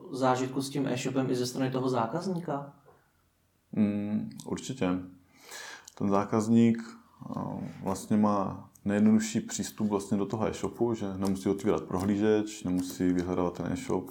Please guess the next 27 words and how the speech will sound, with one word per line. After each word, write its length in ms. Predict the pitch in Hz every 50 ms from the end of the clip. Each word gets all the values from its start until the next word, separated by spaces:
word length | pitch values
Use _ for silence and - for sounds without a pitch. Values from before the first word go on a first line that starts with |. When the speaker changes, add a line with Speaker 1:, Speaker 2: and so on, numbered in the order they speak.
| - -
Speaker 2:
přes 140 | - - -
Google 340 | - 101 98 95 101 98 95
nebo 180 | 95 90 87 85
zadávat 560 | 92 92 95 92 95 92 90 90 92 - -
U 60 | 104
R 60 | 98
L 100 | 98 90
adresu 600 | 80 82 87 92 95 95 - - 113 113 117 117 - - - - - - - - - - - _ _ - -
a 360 | - - 85 87 87 90 92 90 90 90 90 90 90 - _ _ - 87
jenom 360 | 92 92 92 92 92 92 90 90 - - - - -
vlastně 300 | 95 90 - - 98 90
tapne 300 | 90 90 90 - 98 92
na 100 | 92 90
ikonku, 680 | 90 90 - 90 90 90 90 - 98 95 95 92 90 - -
hned 180 | 92 87 90
tam 200 | - 87 82 85
je. 280 | 87 95 101 110 117 117 - - - - - - - - - - - - _ - - -
A 380 | - 82 87 90 90 90 87 87 - - _
potom, 600 | - 95 92 - - 101 98 98 98 95 95 - - -
v-, 160 | - - - - _ _ _ _ _ _ _ _ _ _ _ _ _ - _ -
když 100 | 98 98
bychom 240 | 95 87 - 101 98
se 60 | 98
zaměřili 420 | 101 98 104 101 98 - 107 104
na 100 | 101 98
tu 100 | 95 113
fázi 560 | 104 - - 101 101 98 98 98 85 - -